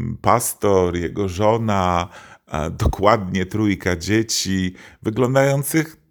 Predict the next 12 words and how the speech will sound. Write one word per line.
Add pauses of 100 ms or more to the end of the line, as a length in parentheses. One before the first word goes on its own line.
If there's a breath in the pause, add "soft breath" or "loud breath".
(600)
dokładnie
tak,
jak
można
sobie
wyobrazić (400 loud breath)
Szwedów,
e, (1000 loud breath)
w
latach,
e,
pięćdziesiątych,